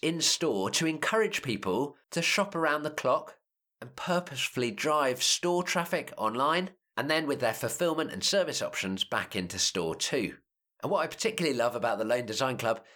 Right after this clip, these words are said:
is they recognise that whilst the store is closed, there is still footfall going past, and they use Q R codes to encourage customers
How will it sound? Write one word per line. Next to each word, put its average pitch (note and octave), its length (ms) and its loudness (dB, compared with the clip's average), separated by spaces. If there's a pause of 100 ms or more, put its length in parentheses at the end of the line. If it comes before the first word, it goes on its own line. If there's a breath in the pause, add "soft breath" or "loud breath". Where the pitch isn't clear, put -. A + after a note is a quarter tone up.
(140 loud breath)
is B2+ 160 -4
they D3 100 0
recognise B2 840 0 (440)
that A#2+ 120 0
whilst F#3 320 0
the - 80 -4
store E3 380 0
is A#2+ 100 0
closed, A2+ 520 0
there C3+ 140 2
is D#3 160 2
still D#3 360 0
footfall - 840 -4
going B2 240 -2
past, G#2+ 520 0 (320 loud breath)
and C#3+ 160 0
they D#3 120 2
use C#3+ 380 0
Q - 280 0
R G#3 140 4
codes G2 460 -2
to C#3+ 260 0 (200 loud breath)
encourage D#3 640 0
customers G2 600 0